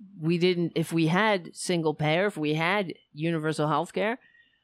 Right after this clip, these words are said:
it would be, it would be great. The unions would only have, they would get to negotiate better pay, better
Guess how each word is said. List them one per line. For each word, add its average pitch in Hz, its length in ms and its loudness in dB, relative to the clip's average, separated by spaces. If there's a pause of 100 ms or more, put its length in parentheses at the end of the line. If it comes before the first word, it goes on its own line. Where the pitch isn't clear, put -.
(320)
it - 140 0
would 240 220 -2
be, 226 680 0
it - 60 0
would 214 160 -6
be 226 140 0
great. 311 600 0 (200)
The 226 120 2
unions 254 640 0
would 226 320 2
only 247 340 2
have, 233 300 0
they 240 160 2
would 220 260 -2
get 196 280 2
to 208 120 2
negotiate 160 680 2
better 123 260 -2
pay, 214 500 -2
better 135 520 -2